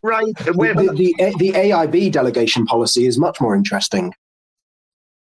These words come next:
Speaker 1: Yeah, well, we can touch on that as well. But then is it also right to then, for that validator to go out and put multiple tweets out through multiple channels to say,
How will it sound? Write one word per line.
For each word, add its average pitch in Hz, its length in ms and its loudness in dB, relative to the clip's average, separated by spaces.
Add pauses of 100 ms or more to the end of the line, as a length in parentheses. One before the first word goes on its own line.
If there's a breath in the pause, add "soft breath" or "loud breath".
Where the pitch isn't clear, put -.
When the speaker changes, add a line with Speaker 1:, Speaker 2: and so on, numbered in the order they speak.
(180)
Speaker 1:
Yeah, 143 380 0
well, 180 120 0
we 143 80 0
can 147 140 -2
touch 151 180 -2
on 135 120 -2
that 135 100 -2
as 127 120 -4
well. 202 220 0
But 185 200 -2
then 202 220 0
is 196 140 0
it 202 120 -2
also 202 760 0
right 117 560 0
to 151 160 -2
then, 139 320 0
for 151 320 0
that 165 240 -2
validator 123 580 0
to 120 80 -6
go 131 200 0
out 127 180 -2
and 131 100 -2
put - 240 -4
multiple 160 600 0
tweets 170 360 -4
out 127 220 -2
through 117 200 0
multiple 151 580 0
channels 156 480 -2
to 135 100 -6
say, 123 400 -2